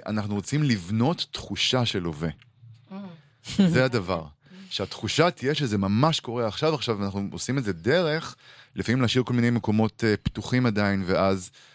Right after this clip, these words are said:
Speaker 1: נגיד יש עוד מקום ל-, אה, זה לא הכל בדיוק על ז-, על תזמון מדויק, זה כאילו הטקסטים יכולים להשתנות, ה-, מאיפה הולכים, לאיפה הולכים, גם זה יכול לש-, אנחנו משאירים חורים כאלה מכוונים בעלילה,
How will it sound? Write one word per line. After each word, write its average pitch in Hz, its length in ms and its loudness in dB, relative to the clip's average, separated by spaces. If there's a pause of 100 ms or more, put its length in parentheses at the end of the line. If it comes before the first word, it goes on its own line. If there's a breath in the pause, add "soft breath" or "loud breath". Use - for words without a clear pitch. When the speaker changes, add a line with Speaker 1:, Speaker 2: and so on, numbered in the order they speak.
(180 loud breath)
Speaker 1:
נגיד 95 260 -2
יש 101 280 0
עוד 98 360 -2
מקום 104 500 0
ל-, 101 100 0 (1200 loud breath)
אה, 90 340 -2
זה 90 180 -4
לא 107 160 4
הכל 107 220 -2
בדיוק 104 360 -2
על 95 100 -2
ז-, 90 220 -4
על 98 200 0
תזמון 113 440 2
מדויק, 113 640 0
זה 95 140 -12
כאילו 92 260 0
הטקסטים 135 520 0
יכולים 123 260 0
להשתנות, 110 640 -2
ה-, 90 100 -6
מאיפה 92 260 -4
הולכים, 104 260 -4
לאיפה 104 160 -2
הולכים, 101 260 -4
גם 90 140 0
זה 110 80 2
יכול 135 160 -2
לש-, 117 140 -8
אנחנו 110 220 -2
משאירים 135 380 -2 (360 loud breath)
חורים 117 480 2
כאלה 117 280 0
מכוונים 107 760 0
בעלילה, 104 500 2